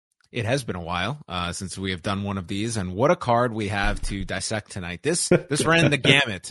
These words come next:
Speaker 1: Uh, a card that produced ten decisions, um, one of which was just, uh, one of the most head-scratching fights you are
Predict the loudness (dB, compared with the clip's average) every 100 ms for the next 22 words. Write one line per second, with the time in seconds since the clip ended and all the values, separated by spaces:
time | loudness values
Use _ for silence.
0 | -8 -4 -4 -4 -6 2 4 4 0 -2
1 | -2 -2 -2 0 2 2 2 4 4 2
2 | -2 -4 -10 -16 -14 -4 0 0 0 -4
3 | -8 _ _ _ _ -4 -2 0 -2 0
4 | -4 -4 -4 -2 -2 -2 0 -2 -2 -2
5 | -2 -2 -2 0 0 0 -4 -6 -4 -2
6 | -2 -6 -6 -6 -6